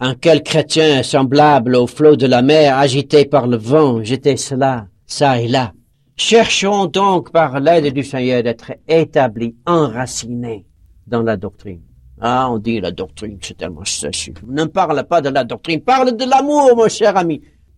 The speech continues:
Euh, je le dis peut-être aussi plusieurs fois. Moi, j'ai un squelette sous mon peau.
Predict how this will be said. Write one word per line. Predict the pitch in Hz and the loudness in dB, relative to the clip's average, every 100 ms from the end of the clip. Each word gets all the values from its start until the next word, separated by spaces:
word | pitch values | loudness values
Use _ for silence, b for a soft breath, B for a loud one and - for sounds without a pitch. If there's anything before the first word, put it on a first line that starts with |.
| _ | _
Euh, | 98 80 | -20 -12
je | 117 139 | -6 -4
le | 139 | -4
dis | 117 143 | -4 -6
peut-être | - - 156 - | -8 -4 -4 -4
aussi | - - 165 | -10 -8 -8
plusieurs | - 160 131 147 | -8 -4 -2 -2
fois. | - 151 b b | -2 -4 b b
Moi, | 139 143 | -6 -2
j'ai | 147 | 0
un | 143 | 0
squelette | 143 - 185 208 - | -4 -2 0 0 0
sous | - 151 | -6 -4
mon | 143 143 | -2 -2
peau. | 135 139 98 | 0 -2 -2